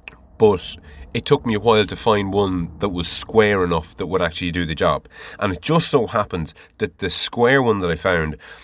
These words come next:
is marked down as a Marcus Aurelius quote. Now, I, at the time, I didn't even fucking look at it because I didn't care and it has no,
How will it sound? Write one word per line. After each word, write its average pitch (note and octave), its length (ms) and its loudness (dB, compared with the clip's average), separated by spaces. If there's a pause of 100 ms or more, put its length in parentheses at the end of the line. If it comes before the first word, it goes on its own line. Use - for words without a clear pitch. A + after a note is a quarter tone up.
(520)
is G2 160 -4
marked A2+ 340 2
down G2+ 240 0
as E2+ 100 -4
a F#2 60 0
Marcus F2+ 480 -2
Aurelius F#2 420 0
quote. - 380 -8 (160)
Now, G#2+ 160 -2 (100)
I, A#2+ 180 -4
at - 140 -8
the A#2+ 80 -6
time, A#2+ 360 2
I F#2+ 80 -2
didn't F#2+ 300 -8
even E2+ 340 -6
fucking F2 360 -6
look F2+ 260 -2
at D2 80 -6
it C#2 200 -12 (340)
because E2+ 340 -8
I F2 80 -6
didn't E2+ 280 -6
care F2 520 2
and D#2+ 140 -8
it D2 120 -10
has E2 220 -4
no, F2 380 -2